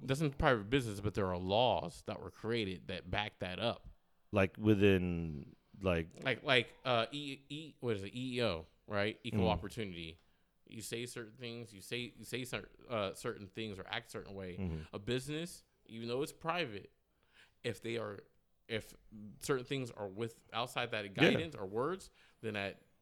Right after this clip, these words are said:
Speaker 1: company has to either fire somebody or there could be lawsuits towards that company.
Speaker 2: Yeah.
Speaker 1: But there are laws set in place that will say, "No, you've offended." Now, does it say
Speaker 2: Well, I've
Speaker 1: exact
Speaker 2: seen
Speaker 1: words?
Speaker 2: those. Yeah,
Speaker 1: It
Speaker 2: I've
Speaker 1: d-,
Speaker 2: seen
Speaker 1: doesn't
Speaker 2: those
Speaker 1: say
Speaker 2: words.
Speaker 1: exact words. It
Speaker 2: Yeah.
Speaker 1: doesn't say, "Well, how many times you said it? Did you get on tape?"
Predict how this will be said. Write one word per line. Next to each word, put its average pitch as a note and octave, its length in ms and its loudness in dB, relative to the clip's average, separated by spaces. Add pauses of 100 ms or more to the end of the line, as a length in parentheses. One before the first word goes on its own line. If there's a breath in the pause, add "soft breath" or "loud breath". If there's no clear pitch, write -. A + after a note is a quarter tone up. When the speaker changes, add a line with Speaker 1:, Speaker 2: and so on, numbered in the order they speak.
Speaker 1:
company A2+ 460 -4
has G2+ 220 -6
to F#2 60 -14
either E2+ 160 -10
fire C3 400 -2
somebody C3+ 640 -4 (220 soft breath)
or G#2 160 -4
there G2+ 120 -8
could G2 120 -14
be G2 100 -8
lawsuits G#2 880 -2
towards C3 340 -4
that F#2 220 -6
company. - 400 -12
Speaker 2:
Yeah. A2 260 8 (120)
Speaker 1:
But A2+ 80 -12
there A#2 120 0
are G#2 120 0
laws B2 480 -2
set A2+ 260 -6
in G2 100 -16
place A2 560 -4 (260 soft breath)
that G#2 160 -4
will G2+ 80 -8
say, G2+ 340 -2
"No, G2+ 400 -4 (460)
you've G#2+ 180 -10
offended." C#3+ 480 -4 (520)
Now, B2+ 240 2
does A#2 200 -6
it A2 40 -10
say A#2 180 -2
Speaker 2:
Well, C#3+ 100 12
I've D3 120 12
Speaker 1:
exact A#2 160 8
Speaker 2:
seen A#2+ 100 8
Speaker 1:
words? - 80 8
Speaker 2:
those. G#2+ 240 6
Yeah, C#3 60 6
Speaker 1:
It - 40 8
Speaker 2:
I've - 40 2
Speaker 1:
d-, C3 80 6
Speaker 2:
seen A2+ 80 4
Speaker 1:
doesn't D3 100 8
Speaker 2:
those F3+ 80 4
Speaker 1:
say G3+ 80 8
Speaker 2:
words. D3+ 80 8
Speaker 1:
exact A#2 400 4
words. G2+ 400 2
It C#3+ 40 2
Speaker 2:
Yeah. C#3 80 12
Speaker 1:
doesn't A2+ 140 6
say, F#2+ 260 -4 (300 soft breath)
"Well, B2 220 -6
how C3 120 -8
many B2+ 140 -2
times B2 260 0
you B2 60 -6
said B2+ 260 2
it? B2 100 -2
Did - 60 -10
you F#2 40 -8
get G#2 140 0
on G2+ 120 0
tape?" A2 320 -4